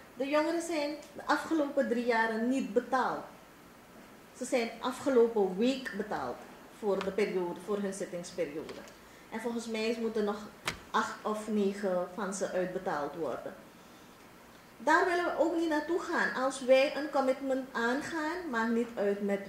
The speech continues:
wie, of het nou met de jongeren zijn, of het nou met huurders zijn, of met kooppanden zijn. Deze regering zorgt ervoor dat zij hun beloftes nakomen. Zeker als het gaat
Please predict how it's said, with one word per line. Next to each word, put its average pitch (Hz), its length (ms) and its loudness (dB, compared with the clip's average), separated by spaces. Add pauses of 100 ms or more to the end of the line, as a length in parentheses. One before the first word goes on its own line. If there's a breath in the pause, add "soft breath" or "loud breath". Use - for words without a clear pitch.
(120)
wie, 311 320 2 (600)
of 196 140 -6
het 233 140 0
nou 202 220 2
met 190 200 0
de 180 200 0
jongeren 254 380 6
zijn, 285 360 -2
of 208 160 -4
het 202 140 -6
nou 185 240 2
met 185 220 0
huurders 247 560 2
zijn, 240 320 -4
of 190 160 -6
met 180 180 -2 (160)
kooppanden 262 600 0
zijn. 233 260 -4 (400 loud breath)
Deze 285 320 2
regering 240 500 2
zorgt 208 340 0
ervoor 196 480 2 (380 loud breath)
dat 214 240 2
zij 208 300 6
hun 202 240 2
beloftes 190 520 0
nakomen. 180 720 0 (320 loud breath)
Zeker 233 540 0
als 196 180 2
het 202 140 -8
gaat 165 400 -2